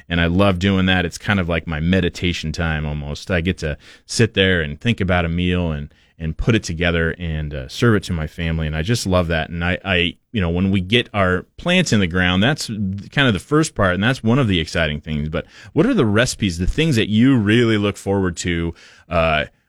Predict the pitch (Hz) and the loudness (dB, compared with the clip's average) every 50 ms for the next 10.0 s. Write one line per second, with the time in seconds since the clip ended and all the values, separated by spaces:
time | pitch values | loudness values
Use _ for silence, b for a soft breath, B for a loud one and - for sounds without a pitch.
0 | _ _ _ _ _ _ - - 117 101 92 101 107 98 - - 82 78 - 92 | _ _ _ _ _ _ 2 2 2 4 4 2 2 2 0 -2 -2 -2 0 2
1 | 98 92 87 82 - - 123 107 104 104 104 104 113 - - 95 85 82 80 78 | 2 2 2 2 -2 0 2 4 4 6 4 4 2 0 -2 -4 -4 -4 -8 -10
2 | - - - 98 95 92 90 78 87 92 87 80 - - 113 104 98 98 101 87 | -10 -6 -4 0 0 0 0 0 -2 -2 -4 -4 -4 -2 0 2 2 2 2 0
3 | 85 78 76 76 - - - 101 98 98 95 92 90 90 85 107 120 120 - - | -2 -4 -4 -8 -8 -2 0 2 2 2 2 0 0 0 0 0 0 0 0 -2
4 | 104 90 87 107 98 - - 87 87 85 80 - - 92 92 90 85 - - - | -2 0 0 -2 -2 0 -2 0 0 0 -2 0 0 0 0 0 -2 -6 -8 -8
5 | 85 78 78 76 78 87 95 95 90 85 - - - b b b b b 110 123 | -8 -8 -6 -4 -2 0 2 2 0 0 -2 -6 -14 b b b b b 0 0
6 | 127 127 123 113 104 - 123 131 123 123 117 120 120 123 139 143 135 131 131 131 | 2 2 0 0 0 0 2 2 2 2 2 2 4 4 4 4 4 4 4 4
7 | 131 127 117 135 143 151 120 120 117 113 110 117 143 156 127 104 98 92 95 95 | 4 2 2 0 0 0 0 0 -2 -2 0 0 0 0 2 2 0 0 -2 -4
8 | - - 101 92 87 95 92 87 90 98 113 117 113 - 117 101 - 92 - - | -2 -2 -4 -2 -2 -4 -4 -2 2 2 2 2 4 0 -2 -2 -2 -4 -2 -2
9 | 151 170 180 - 101 87 80 - 78 78 78 76 76 - - 123 110 - - | -2 -2 -2 -2 -2 -4 -2 -2 -4 -4 -4 -4 -4 0 0 0 0 0 -4